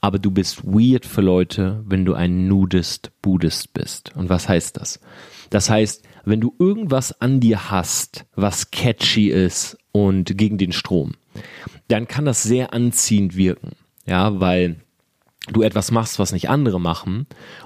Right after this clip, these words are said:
und wenn es eine Sache ist, dann sagt man, „Hey, es ist schon ein relativ normaler Typ, aber der hat diese eine Sache,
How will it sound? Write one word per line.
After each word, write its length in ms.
und 640
wenn 180
es 220
eine 300
Sache 280
ist, 160
dann 80
sagt 160
man, 120
„Hey, 100
es 120
ist 80
schon 200
ein 40
relativ 420
normaler 420
Typ, 260
aber 120
der 180
hat 140
diese 240
eine 380
Sache, 580